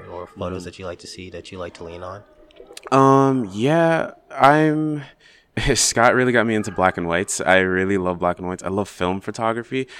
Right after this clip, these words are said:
Speaker 2: I was actually talking to one of my good friends, uh, Sh-, Shirley, and she,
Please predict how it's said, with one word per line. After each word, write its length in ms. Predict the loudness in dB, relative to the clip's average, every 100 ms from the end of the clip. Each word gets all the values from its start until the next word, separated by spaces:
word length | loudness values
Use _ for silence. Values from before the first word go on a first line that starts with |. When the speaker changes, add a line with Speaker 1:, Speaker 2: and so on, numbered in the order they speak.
| -10 -2
Speaker 2:
I 60 |
was 80 | 0
actually 200 | 0 -2
talking 260 | -4 -4 -2
to 60 |
one 100 | -4
of 60 | -4
my 80 | -6
good 140 | -8
friends, 440 | -6 -4 -4 -6 -10
uh, 320 | -8 -8 -10
Sh-, 220 | -12 -12
Shirley, 580 | -6 0 0 0 -4 -6
and 260 | -6 -4 -4
she, 400 | -6 -4 -6